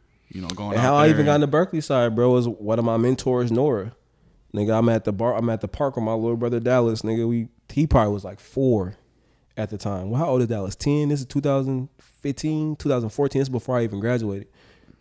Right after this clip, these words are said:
Speaker 2: I was on, like, Christmas break or some shit. So this two thousand fourteen, yeah, that nigga was four years old. I got him at the park playing basketball.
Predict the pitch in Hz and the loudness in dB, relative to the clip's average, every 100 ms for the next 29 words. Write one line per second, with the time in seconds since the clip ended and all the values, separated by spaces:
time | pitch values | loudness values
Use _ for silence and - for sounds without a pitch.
0 | _ 98 104 101 95 - 90 95 - 127 | _ -4 -2 -2 -4 -6 -10 -10 -6 -6
1 | 117 95 117 113 104 101 - - - _ | -6 -4 -4 -4 -6 -6 -6 -10 -12 _
2 | _ - 147 - 135 120 110 104 143 139 | _ 2 2 2 0 0 0 -2 -2 -2
3 | 107 101 101 139 117 98 - 123 123 120 | -2 -2 0 2 2 -2 -4 -2 0 0
4 | 127 120 120 120 107 - - 120 - _ | -2 -4 -4 -6 -8 -10 -4 -4 -6 _
5 | _ 117 113 120 120 - 101 87 | _ -4 -2 -2 -4 -6 -16 -16